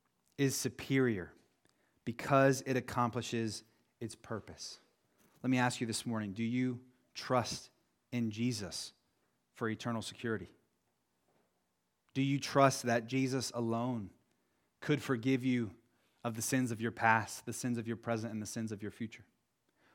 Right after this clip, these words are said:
Or are you looking somewhere else? Look for eternal security in the eternal, unchanging, solid work of Jesus for you in heaven.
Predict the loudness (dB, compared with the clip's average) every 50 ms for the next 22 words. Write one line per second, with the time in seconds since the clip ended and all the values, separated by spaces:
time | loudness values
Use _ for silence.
0 | _ _ -2 0 2 2 2 2 0 0 0 -2 -4 -4 -2 -2 -2 0 0 2
1 | 0 0 -2 -4 -8 -14 -16 -18 -20 _ _ _ _ _ _ _ -20 _ _ _
2 | _ _ _ _ _ _ _ _ _ _ _ _ _ _ _ _ _ _ _ _
3 | _ _ _ _ _ _ _ _ _ 6 8 8 8 6 2 0 2 2 4 2
4 | 2 0 0 0 2 2 2 0 -2 -4 -8 -4 -2 -2 0 0 0 -2 -4 -8
5 | -14 _ _ _ _ _ _ _ _ _ _ _ 0 0 2 2 0 0 0 0
6 | -2 -2 -4 -6 -8 -2 0 0 2 2 2 0 -2 -2 0 2 2 4 2 0
7 | -2 -4 -6 -6 -4 -2 -2 -2 -4 -4 -6 -8 -8 -10 -12 -8 -4 -2 -2 0
8 | -2 -2 -4 -6 -6 -8 -12 -20 _ _ -16 -10 -6 -4 -4 -4 -4 -6 -8 -14
9 | -20 -20 -20 _ _ _ _ _ _ _ _ _ _ -12 -10 -10 -10 -6 -2 -2
10 | -2 -2 -2 -6 -8 -10 -12 -12 -14 -14 -16 _ _ _ _ _ _ _ -18 -6
11 | -2 0 2 2 2 0 -2 -2 -4 -2 -4 -4 -6 -10 -14 _ _ _ _ _
12 | _ _ _ _ _ _ _ _ _ _ -6 -4 -4 -4 -4 -4 -6